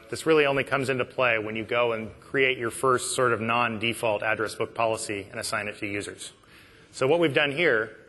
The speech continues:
is create two address book policies, one for Fabricam and one for Tailspin, and associated those address book policies with the, uh, the lists that are appropriate for each organization.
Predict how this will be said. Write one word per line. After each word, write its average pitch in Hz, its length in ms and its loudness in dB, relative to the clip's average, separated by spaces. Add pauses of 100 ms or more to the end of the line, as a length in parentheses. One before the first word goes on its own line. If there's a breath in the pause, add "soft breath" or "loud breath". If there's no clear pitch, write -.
(220)
is - 140 -8
create 127 420 0
two 165 180 2
address 160 260 2
book 180 180 -2
policies, 135 680 -2
one 120 160 -6
for 123 100 -6
Fabricam 139 600 0 (440)
and 123 140 -6
one 117 80 -4
for 160 140 -2
Tailspin, 120 580 0 (680 loud breath)
and 135 100 -2
associated 170 580 4
those 135 160 4
address 135 320 4
book 131 180 -2
policies 131 640 -2 (560 loud breath)
with 117 420 -2 (600)
the, 113 300 2
uh, 107 280 0 (440)
the 127 100 0
lists - 580 -2 (300)
that 120 80 -2
are 117 100 4
appropriate 117 600 0
for 127 140 -2
each 110 120 -4
organization. 107 580 -4